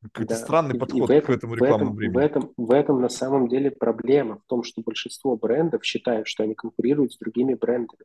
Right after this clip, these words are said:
Speaker 2: а они конкурируют со всем контентом в
Speaker 1: Да,
Speaker 2: мире.
Speaker 1: я про это и
Speaker 2: Ты
Speaker 1: говорю, потому что
Speaker 2: когда,
Speaker 1: щас у меня
Speaker 2: ты
Speaker 1: выбор
Speaker 2: когда
Speaker 1: есть, смотреть
Speaker 2: придумываешь
Speaker 1: рекламу или не смотреть.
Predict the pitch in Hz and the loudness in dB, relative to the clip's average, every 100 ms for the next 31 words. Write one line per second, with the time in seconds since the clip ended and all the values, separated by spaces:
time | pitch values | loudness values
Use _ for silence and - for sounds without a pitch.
0 | - 113 110 123 - 113 117 110 101 95 | -8 -6 -4 -6 -6 -6 0 2 0 -2
1 | - 107 - 120 110 - 107 110 107 104 | -4 -4 0 0 0 -2 -2 -2 -4 -4
2 | 104 104 127 190 104 104 123 147 151 180 | -4 4 6 8 6 2 2 2 2 0
3 | 196 135 - 123 151 123 - - 226 170 | 2 4 4 4 4 4 4 2 4 4
4 | 135 226 143 117 120 110 120 131 156 262 | 6 6 6 6 4 2 2 4 4 4
5 | 208 175 160 120 123 190 190 - 196 190 | 0 4 4 4 2 0 -2 -4 -2 0
6 | 120 | 0